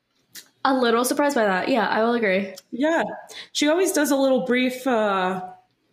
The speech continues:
Speaker 2: and maybe I just noticed it 'cause remember I was talking shit about Justin Timberlake and how he, I went and saw him in concert and he didn't do any N sync songs, not even
Speaker 1: Mm-hmm.
Speaker 2: Gone.
Speaker 1: Mm-hmm.
Speaker 2: Drove me nuts. But I was like, "Oh,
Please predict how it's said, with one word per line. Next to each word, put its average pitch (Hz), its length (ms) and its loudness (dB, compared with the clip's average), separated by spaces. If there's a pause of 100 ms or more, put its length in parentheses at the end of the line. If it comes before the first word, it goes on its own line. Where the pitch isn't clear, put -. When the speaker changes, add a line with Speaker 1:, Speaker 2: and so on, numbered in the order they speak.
(120)
Speaker 2:
and 233 160 2
maybe 247 240 4
I 277 80 0
just 269 220 0
noticed 214 260 2
it 226 120 0
'cause 220 120 -2
remember 214 220 0
I 226 80 2
was 226 240 0
talking 208 340 -2
shit 185 260 -2
about 190 380 -4 (680)
Justin 208 340 0
Timberlake 220 600 2
and 190 100 0
how 196 200 -2
he, 190 280 -2 (320)
I 214 60 0
went 214 160 2
and 214 80 -4
saw 220 140 0
him 208 160 0
in 208 80 -2
concert 226 320 0
and 214 80 -2
he 226 100 2
didn't 233 180 0
do 240 160 0 (120)
any 240 340 2
N 247 160 2
sync 262 300 -2
songs, 277 420 0
not 208 220 2
even 220 240 4
Speaker 1:
Mm-hmm. 214 40 -2
Speaker 2:
Gone. 208 440 2 (580)
Speaker 1:
Mm-hmm. 196 400 0
Speaker 2:
Drove 202 200 0
me 190 100 0
nuts. - 520 -4 (240)
But 196 380 -2
I 226 60 -4
was 208 160 -4
like, 190 300 -4
"Oh, - 420 -2